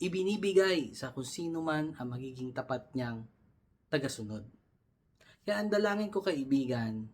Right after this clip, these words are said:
simula sa araw na ito ay masihin natin sa banal na Espiritu ang kalakasan para masundan ang mga utos ng Diyos upang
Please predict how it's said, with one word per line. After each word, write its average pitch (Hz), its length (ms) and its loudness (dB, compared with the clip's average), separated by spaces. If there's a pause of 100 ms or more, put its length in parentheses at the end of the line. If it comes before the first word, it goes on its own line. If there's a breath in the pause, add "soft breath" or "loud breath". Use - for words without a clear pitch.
(640)
simula 208 320 2
sa 202 240 -2
araw 151 240 2
na 143 120 0
ito 110 600 -6
ay 143 100 -8
masihin 185 640 -4
natin 151 720 0 (320 soft breath)
sa - 160 -6
banal 120 400 -2
na 160 120 -2
Espiritu 123 680 -2
ang 165 160 -2
kalakasan 170 800 0 (400 soft breath)
para 147 200 2
masundan 131 760 0 (360 soft breath)
ang 135 160 -4
mga 131 320 -4
utos 185 400 0
ng 120 240 -4
Diyos 113 480 -6 (1000)
upang 156 640 4